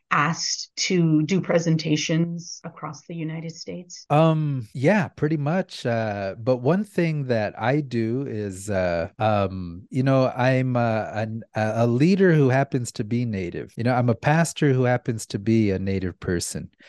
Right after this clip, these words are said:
Speaker 1: Mm-hmm.
Speaker 2: Because one thing that, uh, I advise other native pastors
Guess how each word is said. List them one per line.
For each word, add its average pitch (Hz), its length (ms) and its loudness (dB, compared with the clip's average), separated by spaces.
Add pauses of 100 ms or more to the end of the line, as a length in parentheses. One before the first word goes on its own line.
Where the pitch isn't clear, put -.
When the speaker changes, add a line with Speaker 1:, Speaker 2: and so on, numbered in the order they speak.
Speaker 1:
Mm-hmm. 180 360 -12
Speaker 2:
Because 120 360 2
one 165 240 4
thing 143 360 0
that, 113 380 0
uh, 101 460 0
I 110 120 -2
advise 110 840 0 (120)
other 165 280 2
native 104 680 -4
pastors 95 840 -2